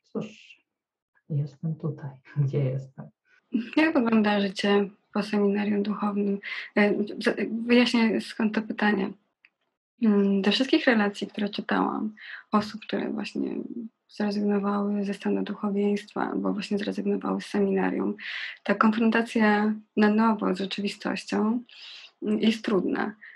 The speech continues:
Speaker 2: A u ciebie to było jakby podwójna zmiana. Nie dość, że rezygnujesz z jakiegoś stylu życia, który,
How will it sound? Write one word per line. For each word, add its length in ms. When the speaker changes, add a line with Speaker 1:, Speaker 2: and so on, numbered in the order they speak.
Speaker 2:
A 100
u 60
ciebie 260
to 140
było 320
jakby 240
podwójna 540
zmiana. 420
Nie 140
dość, 200
że 120
rezygnujesz 640
z 160
jakiegoś 320
stylu 300
życia, 280
który, 420